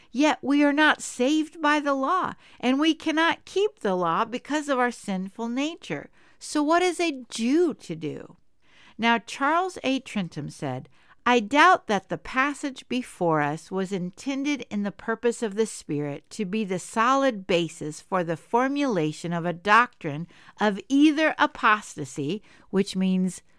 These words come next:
falling away or leaving Christianity, or spiritual security. It needs to be understood,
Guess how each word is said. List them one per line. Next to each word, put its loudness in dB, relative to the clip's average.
falling 6
away 4
or 2
leaving 0
Christianity, -8
or 4
spiritual 2
security. -4
It 0
needs 0
to -12
be 0
understood, -2